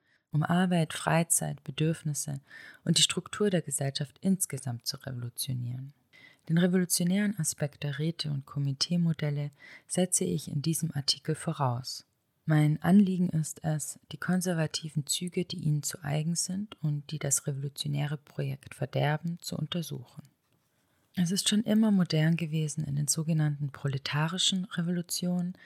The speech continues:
der vergangenen hundert Jahre nach Modellen gesellschaftlicher Institutionen herumzusuchen.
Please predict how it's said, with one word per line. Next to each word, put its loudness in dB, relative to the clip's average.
der -2
vergangenen 0
hundert -2
Jahre -2
nach 0
Modellen 4
gesellschaftlicher -2
Institutionen -4
herumzusuchen. -4